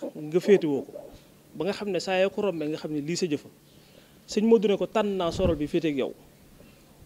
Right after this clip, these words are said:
Mu daal di ne ko xanaa rafetaay bi ci nekk tax mu ne ko déedéet lu féete ak yow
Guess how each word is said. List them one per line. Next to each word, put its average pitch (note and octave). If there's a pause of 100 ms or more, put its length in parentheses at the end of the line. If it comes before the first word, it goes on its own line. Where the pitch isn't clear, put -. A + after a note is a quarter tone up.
(120)
Mu E3
daal G#3+
di G#3
ne G#3
ko F3+
xanaa G#3 (220)
rafetaay A3
bi E3+
ci F#3+
nekk E3+
tax C#3
mu D#3+
ne F3
ko G3
déedéet F3+
lu D#3
féete C#4+
ak G#3
yow G3